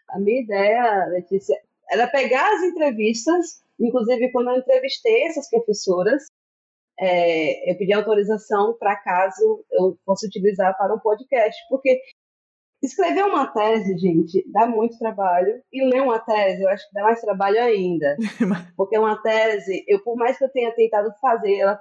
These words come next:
Speaker 1: se tornado pequena, assim, ela ficou com duzentas páginas. Então, duzentas páginas não é uma coisa que, assim, você vai tirar um dia pra ler uma tese? Ah, é um domingo à tarde? Será?
Speaker 2: <laughs>
Speaker 1: Mas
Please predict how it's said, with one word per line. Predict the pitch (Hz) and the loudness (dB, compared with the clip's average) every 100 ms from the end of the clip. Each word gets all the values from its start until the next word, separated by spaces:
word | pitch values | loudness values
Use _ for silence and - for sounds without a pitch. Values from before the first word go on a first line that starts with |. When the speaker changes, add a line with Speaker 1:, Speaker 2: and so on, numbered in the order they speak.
| - | -8
Speaker 1:
se | - 285 | -14 -2
tornado | 269 254 196 - | 0 2 0 -4
pequena, | 247 - 226 269 269 240 220 | -8 0 2 2 2 0 -2
assim, | 254 262 - | -4 -6 -2
ela | 269 | 0
ficou | 277 302 | 0 -4
com | 311 | -2
duzentas | 254 240 240 254 | 0 0 0 -2
páginas. | - - 143 151 156 - _ _ _ _ - | -2 -4 0 0 0 -6 _ _ _ _ -8
Então, | 262 - 220 226 | -4 0 0 0
duzentas | 226 233 226 226 | 0 -2 -2 -4
páginas | - 208 196 208 214 226 220 240 - - _ _ _ - | -2 0 2 0 0 2 2 -2 -8 -20 _ _ _ -6
não | 247 285 | -2 0
é | 277 254 | 2 2
uma | 269 269 | 0 0
coisa | 240 220 226 226 | 0 2 0 -2
que, | 240 | 0
assim, | 233 233 214 196 _ _ _ | 0 0 0 0 _ _ _
você | 453 427 | 0 2
vai | 320 311 | 0 0
tirar | 311 277 269 | 0 2 0
um | |
dia | 196 269 285 262 | -2 -2 0 2
pra | 240 | 2
ler | 233 233 | 2 2
uma | 226 | -2
tese? | 233 262 254 214 196 196 190 | 0 0 2 0 -2 -2 -2
Ah, | 269 285 | 0 2
é | 262 | 0
um | 247 | 2
domingo | 247 254 262 | 0 0 0
à | 220 | 0
tarde? | 226 262 262 214 190 170 190 - | 2 0 2 0 0 -4 -8 -4
Será? | 247 240 269 240 165 - | -4 0 2 0 0 -4
Speaker 2:
<laughs> | 269 196 - - | -4 -4 -8 -2
Speaker 1:
Mas | - 175 | 0 2